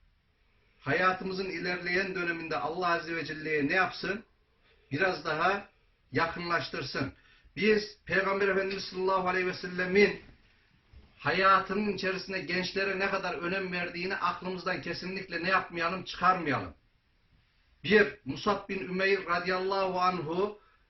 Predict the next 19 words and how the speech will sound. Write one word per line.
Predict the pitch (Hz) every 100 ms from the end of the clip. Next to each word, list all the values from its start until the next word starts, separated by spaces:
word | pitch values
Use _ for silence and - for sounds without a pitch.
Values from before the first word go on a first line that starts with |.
| _
yaşamış | 143 170 190 208 196
olduğu | 190 180 185
toplumun | 180 180 - 185 185 190 185 160 -
içerisinde | 151 131 185 180 - 185 190
en | - 185 202 190
zengindi, | 151 170 175 175 170 175
en | 208 190 196
yakışıklıydı. | 185 180 - - - 180 175 147 123 135
Herkes | 190 196 185 -
kendisine | 175 170 165 165
gıpta | 139 135 - 180
ediyordu. | 180 175 175 175 170
Bildiğiniz | 151 156 160 170 190
üzere | - 156 151 190 208 - - _ _ _ _
on | 143 170
yedi, | 190 185 185
on | 175 180
sekiz | - 175 202 175
yaşlarında | 170 143 - 151 147 156 196 202